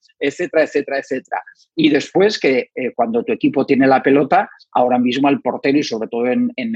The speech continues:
en algunos equipos y en España unos cuantos, ya se le exige que sea, pues, un jugador capaz de darle continuidad al juego o de iniciar con garantías el juego de, del equipo desde atrás, ¿no? A través del pase.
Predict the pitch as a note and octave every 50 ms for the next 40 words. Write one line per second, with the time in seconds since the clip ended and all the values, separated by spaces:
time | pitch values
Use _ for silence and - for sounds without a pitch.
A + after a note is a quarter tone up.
0 | - - A#2+ A2+ A#2 A2+ G2+ A2 A#2+ B2 A#2 - A#2 A#2+ D3 C#3+ D#3+ B2+ - A2
1 | G#2+ G#2+ - - - C3 C3 C3 B2 B2 B2 A#2+ A#2 - - D3 C#3 C3+ E3 E3+
2 | E3 - _ - - _ _ - C3+ C#3+ B2 - - C3+ C#3 C#3 C3+ - - D3+
3 | D#3+ D#3 - G3+ G3+ G3+ - C3+ A#2+ - - D3 C#3+ D3 D3 D3 - - _ _
4 | _ _ _ - C3 C3 - - _ - C#3+ C3+ C3 C3 - - C3+ C3 C3+ C#3+
5 | D3 E3+ G3 G3+ - _ - _ - G#2+ - - - F3+ G3+ C3+ A#2+ - - A2
6 | - A#2 A#2 A2+ C3 C#3 C#3 C#3+ C#3+ C#3+ C#3 - C#3+ C3+ - - C#3+ C#3+ C#3 C#3
7 | C#3+ C#3+ C#3+ C#3 C#3 D3+ C#3 C#3+ - _ F#3 G3 F#3+ F3+ G3+ A3 - - C3+ B2
8 | B2 B2+ B2 B2 B2+ - - - - C#3+ C#3+ D#3 E3+ - - - - - - _
9 | _ - C#3 C#3 B2+ C3 B2+ B2+ B2 C3 C3 - C#3 D#3 D#3+ D#3 - - C3+ A#2+
10 | - C3+ D3+ D3 C#3+ D3+ C#3+ C#3 B2+ B2 A#2+ B2 A#2+ - C3+ C#3+ B2+ B2+ A2 -
11 | E3 D#3 - F3 F3 D3+ C3 - - A#2+ G#2 G#2+ - F3+ G3+ D#3 B2+ A#2 G#2+ C3
12 | D3 - G#3+ A3+ F3+ C#3 - B2+ B2 B2 C3+ C3 - B2+ B2 A#3 _ - G3 G3+
13 | - - - G2 _